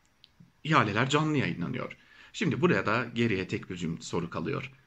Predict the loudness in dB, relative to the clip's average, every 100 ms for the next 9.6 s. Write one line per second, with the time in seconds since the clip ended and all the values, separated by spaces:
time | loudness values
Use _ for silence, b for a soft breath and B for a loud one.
0 | b -8 -2 -2 -2 0 0 0 0 -2
1 | -4 -2 -2 0 -2 0 0 -2 -4 -4
2 | -4 -4 -4 -4 -6 -8 -10 -10 -14 _
3 | -10 -6 -6 -6 -8 -6 -6 -4 -4 -4
4 | -4 -4 -6 -8 -8 B B B 0 2
5 | 0 -4 -10 -14 -2 4 6 6 0 -2
6 | -2 -2 -4 -6 -4 -2 0 0 2 2
7 | 2 0 -2 -4 -4 -4 -6 B B 0
8 | 4 4 2 -2 2 2 2 2 2 2
9 | 2 2 4 4 2 -2